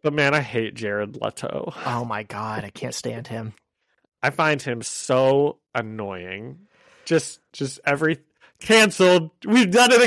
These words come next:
Speaker 1: again.
Speaker 2: He's going to someday do his own, uh, Jonestown Massacre, and we're all gonna be like, "We
Speaker 1: He,
Speaker 2: should
Speaker 1: like,
Speaker 2: have seen
Speaker 1: run-,
Speaker 2: the
Speaker 1: he, like,
Speaker 2: signs."
Speaker 1: runs, he, like, runs a cult
Speaker 2: He
Speaker 1: with, like,
Speaker 2: absolutely
Speaker 1: with, like,
Speaker 2: does.
Speaker 1: with, like, women and,
Speaker 2: Yes.
Speaker 1: and every-,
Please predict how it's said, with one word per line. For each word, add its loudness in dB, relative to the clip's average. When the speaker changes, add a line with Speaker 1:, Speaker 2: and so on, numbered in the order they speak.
Speaker 1:
again. 6
Speaker 2:
He's 2
going 6
to 2
someday 4
do 4
his 2
own, 4
uh, 2
Jonestown 0
Massacre, -2
and 6
we're 4
all 6
gonna 2
be 4
like, 4
"We 4
Speaker 1:
He, 8
Speaker 2:
should 8
Speaker 1:
like, 6
Speaker 2:
have 0
seen 6
Speaker 1:
run-, 8
Speaker 2:
the 6
Speaker 1:
he, 6
like, 8
Speaker 2:
signs." 4
Speaker 1:
runs, 4
he, 0
like, 0
runs 2
a 2
cult 2
Speaker 2:
He 0
Speaker 1:
with, 4
like, 6
Speaker 2:
absolutely 6
Speaker 1:
with, 6
like, 6
Speaker 2:
does. -10
Speaker 1:
with, -2
like, 2
women 0
and, -4
Speaker 2:
Yes. 4
Speaker 1:
and 0
every-, -8